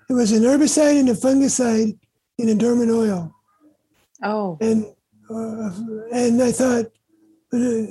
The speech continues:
Speaker 1: why are you using it?" Well, the fungicide to keep it, the, um, fungus out of the flowers and the herbicide to keep down the weeds.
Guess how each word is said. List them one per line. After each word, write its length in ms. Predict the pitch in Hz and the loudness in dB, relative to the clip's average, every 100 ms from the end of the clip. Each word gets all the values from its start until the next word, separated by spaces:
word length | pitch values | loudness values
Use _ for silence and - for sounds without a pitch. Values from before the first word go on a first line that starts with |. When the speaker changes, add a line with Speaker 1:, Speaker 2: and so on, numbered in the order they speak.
| 190 - - _ | -12 -20 -20 _
Speaker 1:
why 380 | 220 233 269 277 | -4 0 2 4
are 80 | 277 | 2
you 200 | 254 247 | 2 2
using 400 | 247 269 226 269 | 4 4 4 4
it?" 160 | 285 | 2
Well, 440 | 247 254 254 233 - _ _ _ _ - | 2 0 2 0 -4 _ _ _ _ -10
the 60 | |
fungicide 560 | 214 294 311 - 285 254 | -2 2 4 4 4 2
to 60 | 233 | 2
keep 220 | 269 277 | 2 0
it, 160 | 262 214 _ _ _ _ _ _ _ | -2 -6 _ _ _ _ _ _ _
the, 280 | 226 233 240 | -2 2 2
um, 460 | 220 214 202 185 165 _ _ _ _ _ - | 2 2 2 0 -4 _ _ _ _ _ -8
fungus 420 | - 262 233 262 | 0 2 2 2
out 140 | 247 | 2
of 60 | 226 | 2
the 80 | 220 | 0
flowers 680 | - 247 247 220 202 202 - _ _ _ _ | 0 0 2 0 0 -2 -8 _ _ _ _
and 80 | 214 | -2
the 60 | 226 | 0
herbicide 380 | 226 214 240 220 | 2 0 0 0
to 60 | |
keep 200 | 214 233 | 0 0
down 220 | 233 220 | 0 0
the 80 | 208 | 2
weeds. 480 | 208 247 233 165 - | 2 2 0 -2 -8